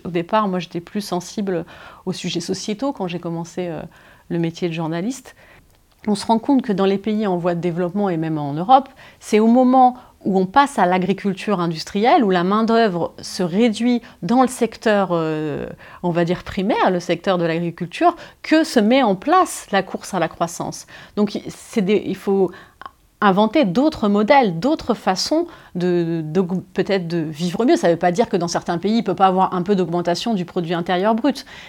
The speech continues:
mais souvent, dans notre modèle économique tel qu'il est, euh, envisagé et préconisé dans les pays en voie de développement,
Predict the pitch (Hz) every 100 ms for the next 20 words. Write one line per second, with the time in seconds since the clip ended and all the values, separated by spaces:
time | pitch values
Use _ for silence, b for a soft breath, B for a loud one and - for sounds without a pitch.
0 | B 202 214 - B B B B _ _
1 | _ _ - - 208 277 302 - - 208
2 | 208 208 214 208 226 214 202 202 196 214
3 | 220 - - _ 220 196 - 196 185 196
4 | 175 160 160 196 175 185 190 190 185 220
5 | - 156 180 - 196 202 196 175 208 180
6 | 165 170 185 180 170 160 165 156 151 165
7 | 160 277